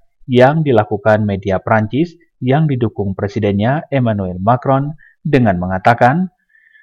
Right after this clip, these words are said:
dukungan getir dan buruk dari pemerintah Prancis dan beberapa negara lain terhadap tindakan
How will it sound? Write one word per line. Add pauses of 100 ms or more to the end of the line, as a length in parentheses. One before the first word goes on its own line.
(140)
dukungan
getir
dan
buruk
dari
pemerintah
Prancis
dan
beberapa
negara
lain
terhadap
tindakan